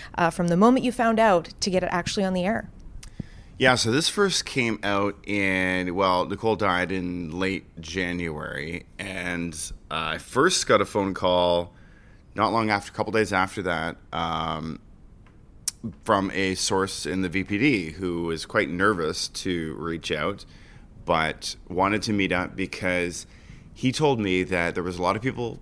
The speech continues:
Speaker 2: within the department that were concerned, that had known that there was an investigation going on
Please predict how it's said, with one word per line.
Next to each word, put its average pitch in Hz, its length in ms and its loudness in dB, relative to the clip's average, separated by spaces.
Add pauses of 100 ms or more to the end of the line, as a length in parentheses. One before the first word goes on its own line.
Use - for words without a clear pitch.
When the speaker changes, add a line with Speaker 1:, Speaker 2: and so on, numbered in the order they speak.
Speaker 2:
within 104 280 -2
the 95 80 -2
department 87 560 -2
that 85 160 -2
were 90 140 -2
concerned, 95 840 -6 (360)
that 92 220 2
had 98 220 0
known 92 560 0 (100)
that 90 300 -4
there 92 160 -2
was 92 340 -2
an 107 80 -4
investigation 82 800 -6
going 80 320 -8
on 78 420 -10